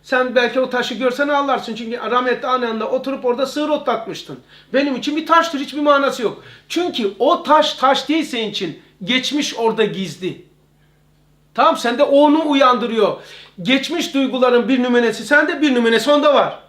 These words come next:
Tak karşılıklı geldi mi radyo istasyonu,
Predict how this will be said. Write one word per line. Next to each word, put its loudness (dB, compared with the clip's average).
Tak 2
karşılıklı 0
geldi 2
mi 0
radyo 2
istasyonu, -2